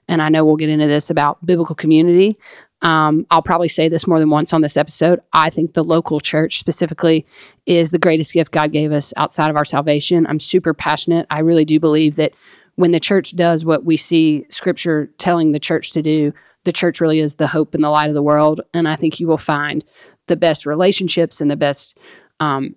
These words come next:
resources and, and community and problem solving within the bounds of the local church if you, if you play your role in it. I think, um, if you're a believer, you have a role to play in a local church, and it's not just to consume and take part. It's to serve and be active and,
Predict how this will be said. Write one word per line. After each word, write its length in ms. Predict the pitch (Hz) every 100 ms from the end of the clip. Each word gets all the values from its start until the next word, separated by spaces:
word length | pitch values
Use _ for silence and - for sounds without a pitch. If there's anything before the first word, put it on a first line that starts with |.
| -
resources 760 | 165 185 - 170 151 156 147 -
and, 440 | 151 147 131 127 -
and 200 | 151 151
community 720 | - 165 175 170 165 151 147
and 240 | 143 143
problem 320 | - 165 160 160
solving 520 | 151 151 147 143 - _ 330
within 380 | 170 - 165 156
the 80 |
bounds 380 | 151 151 151 147
of 100 | 156
the 60 | 151
local 280 | 147 147 156
church 380 | - 147 - -
if 200 | 151 156
you, 280 | 139 127 -
if 180 | - 139
you 240 | 147 143 _ _ -
play 200 | - 180
your 200 | 160 170
role 240 | 160 156 160
in 140 | 151
it. 140 | 139 -
I 80 | 156
think, 360 | - 160 - _ - - _
um, 160 | 175 170
if 120 | 151
you're 120 | 208
a 40 | 175
believer, 320 | 160 165 208
you 180 | 185 170
have 120 | 160
a 60 | 156
role 180 | 156
to 60 | 147
play 240 | - 165
in 60 | 170
a 60 | 175
local 240 | 175 196
church, 360 | - 196 196 -
and 100 | 160
it's 140 | -
not 240 | 165 147 -
just 200 | 156 -
to 80 |
consume 520 | 165 160 - 156 151 151
and 140 | 139
take 220 | 139 -
part. 340 | - 143 175 -
It's 220 | 156 - -
to 200 | 160 147 -
serve 420 | - 160 165 175
and 140 | 160 135
be 160 | 139
active 460 | - 160 - 165 165
and, 160 | 139